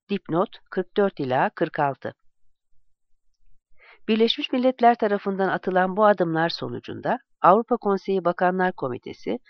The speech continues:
bin dokuz yüz doksan yedi yılında üye devletlerin Paris ilkelerini göz önünde bulundurarak uygun olan durumlarda var olan insan hakları ulusal komisyonlarının ve diğer insan hakları ulusal kurumlarının deneyimlerini dikkate almalarını tavsiye etmiştir.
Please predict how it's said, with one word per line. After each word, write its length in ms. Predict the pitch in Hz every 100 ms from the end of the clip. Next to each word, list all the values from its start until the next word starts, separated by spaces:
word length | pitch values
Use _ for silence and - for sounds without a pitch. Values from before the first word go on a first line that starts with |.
| - - -
bin 140 | 196
dokuz 220 | 220 247
yüz 80 | 220
doksan 300 | 208 - 214
yedi 260 | 208 202 214
yılında 500 | 185 117 110 165 226 - - -
üye 240 | 233 254
devletlerin 640 | 196 143 123 - 117 147 226 - -
Paris 340 | 214 226 -
ilkelerini 640 | 156 - 139 131 135 185 -
göz 220 | 185 220
önünde 420 | 185 143 127 123 131
bulundurarak 600 | 139 131 117 110 147 220 - - -
uygun 300 | 160 196 208
olan 360 | 247 233 220 214
durumlarda 600 | 202 196 196 185 185 202 - -
var 220 | 208 233 233
olan 280 | 180 170
insan 320 | 151 175 - 220
hakları 440 | 185 - 151 147 -
ulusal 400 | 175 - 208 202
komisyonlarının 840 | 156 147 - 123 127 117 113 185 - - - 160
ve 160 | 156 - 190
diğer 300 | 240 226 175
insan 320 | 175 - 233
hakları 380 | 220 - 180 147
ulusal 380 | 165 - 180 180
kurumlarının 580 | 151 131 120 113 135 233 - _ 151
deneyimlerini 720 | 175 170 175 165 165 196 202
dikkate 420 | 202 - 190 208
almalarını 560 | 156 139 127 127 160 208
tavsiye 480 | 160 151 - 131
etmiştir. 500 | 120 - - - 101